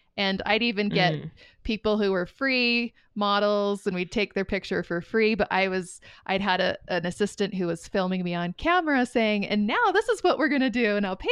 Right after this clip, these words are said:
Speaker 1: attention to this." And it was, like, me teaching. And so it's just funny to see, like, once you kinda can hone in on what you're curious about, what is your desire, <laughs> look at your life and all of the patterns that have existed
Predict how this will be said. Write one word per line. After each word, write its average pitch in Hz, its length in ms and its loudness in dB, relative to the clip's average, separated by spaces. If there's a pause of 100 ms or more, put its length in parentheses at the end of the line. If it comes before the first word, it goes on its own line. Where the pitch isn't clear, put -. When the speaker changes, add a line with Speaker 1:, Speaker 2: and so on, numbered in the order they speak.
Speaker 1:
attention 339 380 -4
to 220 100 0
this." 262 380 0
And 208 120 0
it - 100 -6
was, 185 260 -4
like, 180 220 0 (100)
me 165 300 -8
teaching. 180 560 -8 (500)
And 196 400 -2 (200)
so 214 440 4
it's - 140 -2
just - 240 -6
funny 277 260 2
to 240 100 -4
see, 220 280 2
like, 202 200 0
once 320 280 -2
you 262 80 -2
kinda 214 400 0
can 185 400 -4 (460)
hone 269 340 0
in 214 280 2
on 175 140 -2
what 190 180 0
you're 277 120 2
curious 381 420 2
about, 202 520 2 (300)
what 208 220 2
is 240 140 -2
your 294 100 -4
desire, 269 800 2 (500)
<laughs> - 480 -20
look 233 240 2
at 381 120 2
your 302 140 2
life 233 380 2
and 202 100 -4
all 202 200 2
of 240 80 -4
the 277 80 -2
patterns 220 480 0
that 202 100 -4
have 208 140 -4
existed 196 640 -4